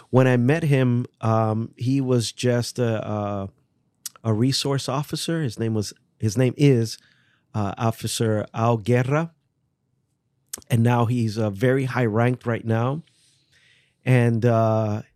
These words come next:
I remember he came up to me, man, and he's like, "Serge, man, a lot of people are watching you, man, and they wanna make sure that you're real, man, especially those in the police department,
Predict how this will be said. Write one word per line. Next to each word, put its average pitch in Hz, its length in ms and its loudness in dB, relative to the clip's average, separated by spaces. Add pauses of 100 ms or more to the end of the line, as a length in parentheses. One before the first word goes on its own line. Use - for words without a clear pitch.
(140)
I - 40 2
remember 147 360 4
he 135 60 0
came 139 200 2
up 170 140 0
to 131 120 -2
me, 120 200 2
man, 113 200 0
and 117 80 0
he's 117 140 -8
like, 113 160 -6
"Serge, - 400 -8
man, 117 220 -4
a 107 80 -6
lot 220 520 -10
of - 140 -10
people 185 400 -6
are 180 80 -2
watching 160 560 -6
you, 107 80 0
man, 110 440 -2 (640)
and 120 120 4
they 131 60 6
wanna 160 240 2
make 135 180 4
sure - 240 0
that 107 160 -2
you're 123 320 2
real, 123 380 4
man, 101 260 -4
especially 139 560 -4
those 127 400 0
in 127 80 0
the 117 100 2
police 135 400 -2
department, 101 640 -6